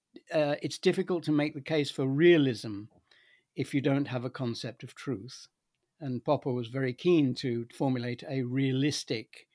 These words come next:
uh, philosophy of science. But on the other hand, when you do introduce truth, and especially verisimilitude, then the idea is that somehow we can utter truth,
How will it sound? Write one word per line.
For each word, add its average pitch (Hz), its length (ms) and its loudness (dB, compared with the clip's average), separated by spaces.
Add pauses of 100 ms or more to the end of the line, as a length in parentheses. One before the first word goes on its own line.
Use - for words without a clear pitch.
uh, 123 140 -6
philosophy 131 460 -2
of 110 100 -10
science. - 680 -8 (120)
But 165 200 4
on 185 180 6
the 196 100 6
other 254 200 6
hand, 156 500 2 (280)
when 180 220 2
you 196 80 2
do 240 220 4
introduce 160 480 2
truth, 151 540 -2
and 151 120 2
especially 185 540 2
verisimilitude, 143 1120 0 (580)
then 175 500 4
the 175 160 4
idea 196 520 6
is 165 240 4
that 165 240 0
somehow 151 840 2
we 151 120 2
can 151 280 -2
utter 147 520 -2
truth, - 560 2